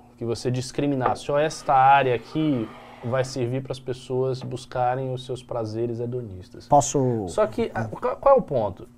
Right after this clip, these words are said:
Speaker 1: Pra que isso aconteça, essa área precisa ser muito rica.
Speaker 2: Tá, só, nós tamo me autorizando aqui eu a, a dar um golpe
Speaker 1: A
Speaker 2: de
Speaker 1: quê?
Speaker 2: Estado.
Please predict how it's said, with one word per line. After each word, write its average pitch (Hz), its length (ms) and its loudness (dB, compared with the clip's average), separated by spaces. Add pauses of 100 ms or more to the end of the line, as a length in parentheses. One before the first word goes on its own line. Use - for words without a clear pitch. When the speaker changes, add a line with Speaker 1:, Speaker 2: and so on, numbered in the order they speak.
(360)
Speaker 1:
Pra 277 160 8
que 339 160 -2
isso - 140 -2
aconteça, 160 420 -2
essa 208 140 -2
área 208 140 2
precisa 208 180 -4
ser 185 180 0
muito 202 280 -4
rica. 196 480 0 (420)
Speaker 2:
Tá, - 140 -6
só, 226 220 -4
nós 151 120 -4
tamo 170 160 -2
me 165 60 0
autorizando 151 680 -4
aqui 139 260 -8
eu 151 160 -4
a, 135 640 -8
a - 20 -8
dar 117 120 -6
um 127 60 -2
golpe 135 140 4
Speaker 1:
A 147 60 0
Speaker 2:
de 123 60 -6
Speaker 1:
quê? 143 80 -2
Speaker 2:
Estado. 123 360 0